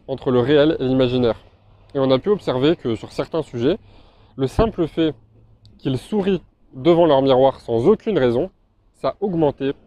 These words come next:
leur niveau de bonheur, ça améliorait leur, leur état d'esprit, et puis bah, indirectement, ça améliorait leur qualité de vie, parce qu'ils avaient tendance à être de meilleure humeur, et à, à voir les choses, euh, sous un meilleur angle, tout simplement. Donc,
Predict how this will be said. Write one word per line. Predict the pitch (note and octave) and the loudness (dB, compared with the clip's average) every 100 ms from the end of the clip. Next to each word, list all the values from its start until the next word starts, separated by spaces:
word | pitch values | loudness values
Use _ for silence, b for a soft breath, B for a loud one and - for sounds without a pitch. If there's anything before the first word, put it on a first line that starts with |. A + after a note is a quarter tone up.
| _ | _
leur | C3 C3 | -2 0
niveau | B2+ C3 | 2 0
de | A#2+ | 0
bonheur, | A2+ C3 - | 0 0 -2
ça | - | -6
améliorait | A#2 D3+ F3+ E3+ D3+ D3 | -4 -2 0 2 2 2
leur, | C3 C#3 C3+ | 0 -4 -6
leur | B2+ | -4
état | B2 A#2+ | -4 -4
d'esprit, | G#2+ - G3 b b b b b b - | -6 -8 -10 b b b b b b -12
et | C3+ | -10
puis | - C3 | -4 0
bah, | A#2+ D#3+ | 0 0
indirectement, | F3 C3+ B2 B2 C3 F#3+ - - - - | 0 2 0 0 0 -2 -8 -20 -20 -20
ça | - C3 C#3 | -4 -2 0
améliorait | D3+ D3 A#2+ C#3+ | 0 2 2 2
leur | D#3+ | 0
qualité | - C3+ A#2 | -2 -4 -4
de | A2 | -6
vie, | A#2 A3+ - - _ - - | -6 -8 -10 -20 _ -20 -16
parce | B2 | -12
qu'ils | - C3+ | -2 0
avaient | B2+ | 0
tendance | A#2+ A#2+ C#3 C#3 | 0 -2 -2 -2
à | |
être | C3+ | -2
de | A#2+ | 0
meilleure | A#2+ B2 A#2+ | 2 2 2
humeur, | A#2 B2+ G#3+ - _ _ _ _ - - - _ _ _ - b b - | 2 2 2 -4 _ _ _ _ -20 -20 -20 _ _ _ -20 b b -6
et | E3+ | 0
à, | C#3 A2 G#2 | 4 4 2
à | G#2+ A2 A2+ | 0 -2 -4
voir | C#3 C#3 | -4 -2
les | A2+ | -4
choses, | - E3 | -2 -2
euh, | C3+ A2 G#2 | 0 -2 -4
sous | C3 | -6
un | C3 | -2
meilleur | C3+ B2 | 2 2
angle, | A2 A2+ - - | 0 -4 -10 -18
tout | - | -8
simplement. | C3+ B2 A2+ - b b b b b _ _ _ _ _ _ _ _ - | -6 -4 -6 -6 b b b b b _ _ _ _ _ _ _ _ -4
Donc, | F3+ F#3 - | 0 0 -4